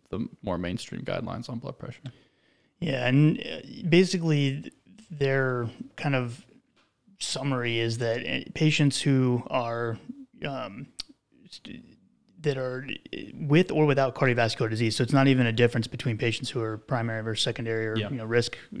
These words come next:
Speaker 2: um, stratification, but patients that are adults, um, that need blood pressure management should shoot for a goal of less than one forty over ninety,
Speaker 1: Mm-hmm.
Speaker 2: pretty much across the board. And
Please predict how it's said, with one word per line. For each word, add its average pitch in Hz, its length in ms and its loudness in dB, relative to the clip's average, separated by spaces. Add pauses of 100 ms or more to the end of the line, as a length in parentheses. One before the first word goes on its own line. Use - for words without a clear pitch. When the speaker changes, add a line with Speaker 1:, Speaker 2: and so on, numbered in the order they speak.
(120)
Speaker 2:
um, 123 160 -4
stratification, 117 640 -4
but 120 220 0 (360)
patients 147 460 4
that 131 240 2
are 123 220 0
adults, 127 580 0 (340)
um, 120 300 2
that 135 160 -2
need 123 180 4
blood 120 140 2
pressure 123 240 2
management 117 340 0
should 123 140 -2
shoot 127 160 0
for 123 160 -4
a 113 40 -4
goal 113 380 2
of 107 140 -6
less 110 200 0
than 110 200 -6
one 113 180 -4
forty 110 560 -4 (180)
over 120 220 -2
ninety, 107 520 -4
Speaker 1:
Mm-hmm. 107 300 -6 (840)
Speaker 2:
pretty 131 140 4
much 117 200 0
across 113 300 -2
the 127 80 -8
board. 110 420 -2 (360)
And 117 760 0